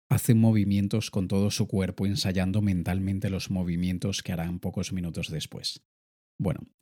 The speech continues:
eso mismo es lo que haremos nosotros.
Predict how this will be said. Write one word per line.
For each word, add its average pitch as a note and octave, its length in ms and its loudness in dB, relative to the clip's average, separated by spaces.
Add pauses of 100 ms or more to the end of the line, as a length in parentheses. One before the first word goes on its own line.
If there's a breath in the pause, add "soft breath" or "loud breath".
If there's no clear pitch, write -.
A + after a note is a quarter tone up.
(120)
eso D3 340 8
mismo F#3+ 600 6
es - 220 2
lo A2 100 4
que G2 140 0
haremos F#2 420 0
nosotros. - 680 -8